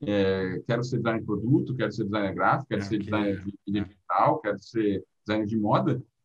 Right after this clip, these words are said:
Speaker 1: e é tudo, tudo, tudo, e você não fala das minúcias daquele trabalho específico. E, cara, os professores, digo, eu digo técnicos, né, mas tiveram experiência na área, que trabalharam mesmo, foram os que eu mais apeguei na puc, assim, que, assim, me ajudaram muito, que era o que eu enchia mais o saco deles,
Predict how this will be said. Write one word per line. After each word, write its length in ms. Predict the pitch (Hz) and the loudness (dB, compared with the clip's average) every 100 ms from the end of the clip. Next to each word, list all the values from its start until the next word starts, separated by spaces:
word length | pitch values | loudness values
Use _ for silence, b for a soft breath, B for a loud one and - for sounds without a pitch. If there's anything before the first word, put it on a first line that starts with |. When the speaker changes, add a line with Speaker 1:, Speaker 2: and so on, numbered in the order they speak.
| - | -6
Speaker 1:
e 240 | 208 - - | -4 -2 -4
é 100 | 147 | -4
tudo, 360 | 160 - 226 233 | -4 -4 -2 -2
tudo, 220 | 208 185 | -2 -4
tudo, 540 | 131 202 254 165 131 - _ | -2 -2 2 2 2 -4 _
e 80 | 160 | -4
você 260 | 175 208 226 | 0 0 0
não 220 | 254 254 | -2 0
fala 240 | 190 185 196 | 2 2 2
das 180 | 208 | 0
minúcias 520 | 196 202 185 190 220 190 | 0 0 0 -2 -2 0
daquele 420 | 180 - 143 165 | -2 0 0 2
trabalho 320 | 170 139 139 | 2 4 2
específico. 720 | 135 156 147 139 160 - - _ _ - | 2 -4 -2 -2 -2 -6 -20 _ _ -4
E, 260 | 113 127 127 | 0 2 4
cara, 260 | 165 123 | 4 4
os 100 | 107 104 | 4 0
professores, 440 | 127 131 131 - - _ | 0 2 2 0 -6 _
digo, 260 | - 104 101 | -4 -2 -2
eu 140 | 98 98 | -2 -2
digo 240 | 101 104 - | -2 -4 0
técnicos, 460 | 107 - 87 98 | -2 0 -6 -4
né, 80 | 104 | -2
mas 260 | 110 98 - - | 0 -2 -6 -4
tiveram 200 | 104 107 | -2 0
experiência 600 | 104 - 101 117 135 90 | -2 0 2 2 2 0
na 100 | 87 | -2
área, 260 | 95 110 - | 0 0 -2
que 60 | |
trabalharam 600 | 101 101 101 92 113 120 | -2 0 2 4 4 4
mesmo, 300 | 104 147 143 - _ - | 2 0 -2 -6 _ -6
foram 100 | 349 | -4
os 60 | - | -2
que 80 | |
eu 40 | 311 | 0
mais 180 | 233 214 | 0 -2
apeguei 380 | 208 214 160 | -2 2 4
na 100 | 151 | 4
puc, 300 | 135 113 101 - | 2 -2 -6 -10
assim, 320 | - 90 82 _ _ | -10 -8 -10 _ _
que, 260 | - 120 131 | -4 4 4
assim, 180 | 127 135 | 4 4
me 80 | 123 | 2
ajudaram 400 | 120 123 143 143 | 4 4 6 6
muito, 380 | 139 139 135 | 6 6 2
que 80 | - | 0
era 100 | 117 | 0
o 40 | 113 | 2
que 60 | |
eu 80 | 123 | 2
enchia 200 | 123 117 | 0 0
mais 240 | 117 147 - | 0 0 0
o 20 | |
saco 280 | 117 120 104 | 0 0 0
deles, 500 | 101 110 107 107 | 2 2 0 -2